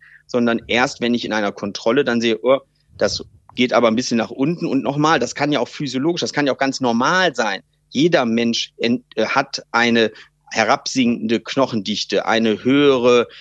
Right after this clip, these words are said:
Bruch-, äh, ein höheres Bruchrisiko im Laufe des Alters. Also deswegen, Knochengesundheit ist immer eine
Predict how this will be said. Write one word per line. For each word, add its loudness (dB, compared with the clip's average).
Bruch-, 0
äh, 2
ein 0
höheres 0
Bruchrisiko -2
im 0
Laufe 0
des -4
Alters. -2
Also -4
deswegen, -2
Knochengesundheit 0
ist -14
immer 2
eine -2